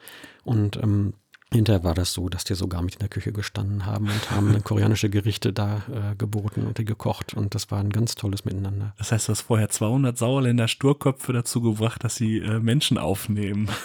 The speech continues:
Speaker 1: Ja, äh, es waren ja mehr als zweihundert Sau-, Sauerländer, aber, äh, ähm, Sturkopf weiß ich jetzt nicht. Äh, auf jeden Fall haben die sich, hat, also das Miteinander hat gepasst.
Speaker 2: Ja.
Speaker 1: Ne, das war,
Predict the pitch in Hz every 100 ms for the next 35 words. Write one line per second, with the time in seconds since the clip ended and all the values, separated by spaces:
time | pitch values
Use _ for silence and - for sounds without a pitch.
0 | - 101 110 120 117 - 117 117 101 110
1 | 156 101 - - 101 101 - 101 123 123
2 | 131 143 92 90 92 107 107 110 123 104
3 | 110 - - - - - 123 - - 127
4 | 123 - 110 127 147 147 - 156 - -
5 | 110 117 123 107 139 - 120 135 123 123
6 | - - _ _ _ - - - 113 101
7 | - 135 - 151 123 113 - - 117 -
8 | - - - 101 104 - _ 107 123 123
9 | - 107 107